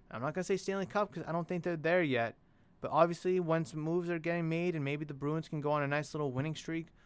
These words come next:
win nine out of ten games, then we'll reevaluate. That's gonna be my Bruins segment. Like I mentioned, they are playing tonight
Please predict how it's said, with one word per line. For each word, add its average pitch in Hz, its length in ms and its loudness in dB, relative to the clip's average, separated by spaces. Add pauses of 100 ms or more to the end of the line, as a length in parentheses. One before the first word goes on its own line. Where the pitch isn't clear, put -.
(200)
win 143 400 0 (400)
nine 135 300 2
out 143 160 4
of 139 40 -2
ten 143 280 -6
games, 151 480 -6 (1500)
then 139 120 -4
we'll 156 140 0
reevaluate. 123 600 0 (720)
That's 190 180 4
gonna 220 140 0
be 202 40 -2
my 185 140 2
Bruins 160 500 -2
segment. 156 460 -4 (300)
Like 165 160 0
I 165 80 6
mentioned, 160 480 0
they 147 160 2
are 156 260 4
playing 165 440 -2
tonight 151 480 -2